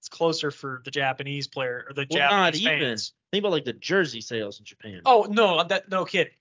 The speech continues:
Speaker 1: No
Speaker 2: Yeah.
Speaker 1: kidding. I know, but what I'm saying is it's even closer for them, so they're not, like, if
Speaker 2: Well,
Speaker 1: they're trying to
Speaker 2: I
Speaker 1: watch it in time zones per se, like, they can
Speaker 2: Yeah, but I mean, it,
Speaker 1: they
Speaker 2: it's
Speaker 1: can do it.
Speaker 2: still, it's still
Speaker 1: It's still nuts.
Speaker 2: six
Speaker 1: Yeah.
Speaker 2: hours
Speaker 1: Yeah.
Speaker 2: difference versus nine hours
Speaker 1: No, I
Speaker 2: difference,
Speaker 1: know.
Speaker 2: and it's a,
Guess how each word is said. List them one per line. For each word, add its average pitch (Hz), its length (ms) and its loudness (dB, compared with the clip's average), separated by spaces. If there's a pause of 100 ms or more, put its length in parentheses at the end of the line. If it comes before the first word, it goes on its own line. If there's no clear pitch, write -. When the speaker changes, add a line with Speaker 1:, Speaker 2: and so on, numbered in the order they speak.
Speaker 1:
No 160 120 0
Speaker 2:
Yeah. 139 100 0
Speaker 1:
kidding. 131 200 0
I 147 120 0
know, 165 240 4
but 135 100 -4
what 151 80 -2
I'm 147 80 -8
saying 170 280 -2
is 139 120 -6
it's 139 120 -12
even 165 160 -8
closer 156 340 0
for 139 100 -12
them, 127 220 -8
so - 120 -6
they're 131 120 -6
not, 127 400 0
like, 123 180 -14 (220)
if 151 100 0
Speaker 2:
Well, 196 140 8
Speaker 1:
they're 160 100 2
trying 180 220 6
to 165 60 2
Speaker 2:
I - 20 2
Speaker 1:
watch 160 260 4
it 147 160 -2
in 139 120 -20
time 156 340 -2
zones 131 320 -10
per 123 160 -10
se, 123 320 -8
like, 120 180 -10
they 156 140 2
can 190 80 -4
Speaker 2:
Yeah, 127 340 0
but 175 200 4
I 180 80 4
mean, 180 160 2
it, 196 120 2
Speaker 1:
they 185 80 2
Speaker 2:
it's - 180 -4
Speaker 1:
can 185 120 2
do 180 80 6
it. - 20 4
Speaker 2:
still, 143 360 0
it's 160 200 -4
still 160 220 -4
Speaker 1:
It's 143 80 2
still 151 140 4
nuts. 120 260 -6
Speaker 2:
six 151 400 0
Speaker 1:
Yeah. 135 120 0
Speaker 2:
hours 123 220 -6
Speaker 1:
Yeah. 160 80 -2
Speaker 2:
difference 127 220 -6
versus 127 220 -8
nine 139 280 -2
hours 123 260 -4
Speaker 1:
No, 143 120 0
I 143 80 4
Speaker 2:
difference, 110 160 -8
Speaker 1:
know. 143 60 -2
Speaker 2:
and 139 80 -2
it's 135 180 -6
a, 127 220 0